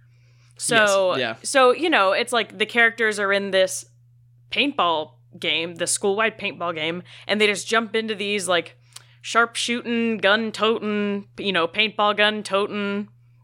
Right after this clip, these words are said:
Speaker 2: Yeah.
Speaker 1: cowboys.
Speaker 2: Yeah.
Speaker 1: You know what I mean?
Speaker 2: Exactly.
Speaker 1: And, like, there, there are a few different ways that paintball is approached, obviously, in several different genres, but,
Speaker 2: Yeah.
Speaker 1: but, you know, it's, so it's not like it's necessarily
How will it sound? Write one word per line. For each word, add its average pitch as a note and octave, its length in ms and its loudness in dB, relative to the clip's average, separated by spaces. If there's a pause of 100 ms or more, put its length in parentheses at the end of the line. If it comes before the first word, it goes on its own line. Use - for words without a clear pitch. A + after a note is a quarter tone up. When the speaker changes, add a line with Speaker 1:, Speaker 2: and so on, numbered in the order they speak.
(200)
Speaker 2:
Yeah. B2+ 100 -4
Speaker 1:
cowboys. E3+ 640 -2
Speaker 2:
Yeah. B2 220 0
Speaker 1:
You G3 80 -2
know F#3+ 100 4
what F#3+ 80 4
I F#3 80 4
mean? F#3+ 180 -2
Speaker 2:
Exactly. C#3+ 720 0
Speaker 1:
And, C4+ 160 4
like, B3+ 220 2
there, C4+ 220 6
there C#4+ 160 4
are C4 40 8
a C4 40 2
few E4 180 2
different B3+ 320 0
ways A#3 340 2
that G3 300 0
paintball F3+ 380 0
is D#3+ 80 -4
approached, B3 500 0
obviously, F3 500 -2
in D#3+ 120 -4
several F3 260 -2
different D#3+ 260 -8
genres, E3 520 -2
but, E3 160 0
Speaker 2:
Yeah. A#2 240 0 (340)
Speaker 1:
but, D4 140 4
you D#4 100 -2
know, F#3+ 200 4
it's, - 260 -4 (180)
so D4 220 2
it's C4 180 -2
not C#4+ 320 2
like A#3+ 420 0
it's A3 260 -2
necessarily F#3 960 -2